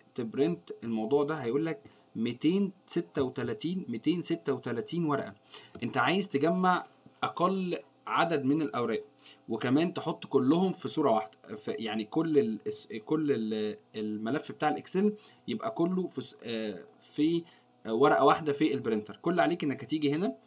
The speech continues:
في no scaling دي، هتروح جاي هنا وتقول fit all columns in one page، all columns اهي، كل العواميد جمعت جنب بعض اهي.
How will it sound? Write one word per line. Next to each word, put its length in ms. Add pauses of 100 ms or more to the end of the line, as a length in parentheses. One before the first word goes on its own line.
(480)
في 160
no 180
scaling 460
دي، 140
هتروح 320
جاي 240
هنا 240
وتقول 380 (420)
fit 340
all 140
columns 440
in 160
one 340
page، 320 (160)
all 200
columns 400
اهي، 180 (380)
كل 400 (460)
العواميد 680
جمعت 440
جنب 240
بعض 220
اهي. 160